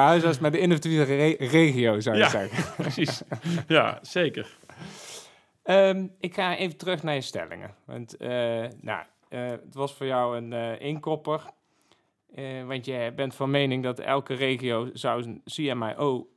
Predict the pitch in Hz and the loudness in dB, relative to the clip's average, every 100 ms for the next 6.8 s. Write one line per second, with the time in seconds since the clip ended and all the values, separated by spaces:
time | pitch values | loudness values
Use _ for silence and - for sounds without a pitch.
0 | _ - 139 147 131 151 170 170 160 147 | _ -6 -4 -2 0 2 2 -2 -2 -2
1 | 156 151 151 151 151 165 175 _ _ - | -2 -2 -2 -2 -2 -2 -8 _ _ -20
2 | - _ _ _ _ - 147 147 143 139 | -20 _ _ _ _ 0 4 4 4 2
3 | 139 139 139 139 - _ _ _ _ - | 0 -4 -8 -10 -20 _ _ _ _ -12
4 | 135 147 180 156 160 143 - 175 160 151 | -8 0 0 0 -2 -6 -4 -4 -4 -6
5 | 147 156 170 160 165 151 147 151 - 131 | -4 0 0 -2 -4 -4 -4 -6 -6 -2
6 | 139 175 123 104 - 101 - - | 2 2 0 -8 -12 -16 -16 -20